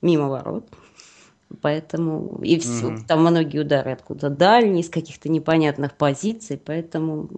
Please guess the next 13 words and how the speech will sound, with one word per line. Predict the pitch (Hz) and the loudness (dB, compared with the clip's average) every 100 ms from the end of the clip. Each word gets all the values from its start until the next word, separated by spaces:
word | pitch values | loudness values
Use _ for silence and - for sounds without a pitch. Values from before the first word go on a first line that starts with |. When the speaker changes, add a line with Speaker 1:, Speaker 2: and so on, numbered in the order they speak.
| - _ _ | -18 _ _
Speaker 1:
конечно, | - 151 190 - - | -6 -2 -4 -6 -8
нет, | 151 151 - _ _ | -8 -6 -8 _ _
не | 165 | -2
верю. | 147 131 - - - _ _ - - - | -2 -4 -8 -12 -18 _ _ -20 -10 -2
Лучшее, | 294 359 - 247 | 2 4 4 4
на | 226 | 4
что | - 233 | 2 2
мы | 202 | 2
можем | 202 196 185 | 2 2 2
рассчитывать, | 180 185 - 320 226 180 185 | 2 0 -2 -2 -2 -2 -4
это | 185 180 | -2 -2
один | 165 160 143 | -2 -4 -4
ноль. | 123 | -6